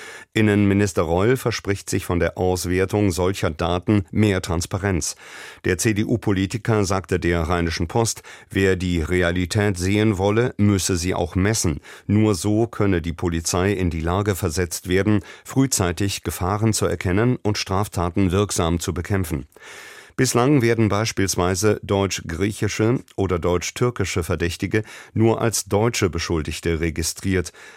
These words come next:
Maßgeblich dafür sind bundesweite Richtlinien. Laut der Rheinischen Post ist Nordrhein-Westfalen das einzige Bundesland, das nun in der jährlichen Kriminalstatistik auch sogenannte Doppelstaatler benennt.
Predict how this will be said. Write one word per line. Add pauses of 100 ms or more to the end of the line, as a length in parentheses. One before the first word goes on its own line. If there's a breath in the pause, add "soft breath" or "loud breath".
Maßgeblich
dafür
sind
bundesweite
Richtlinien. (380 loud breath)
Laut
der
Rheinischen
Post
ist
Nordrhein-Westfalen
das
einzige
Bundesland, (260 loud breath)
das
nun
in
der
jährlichen
Kriminalstatistik (260 loud breath)
auch
sogenannte
Doppelstaatler
benennt.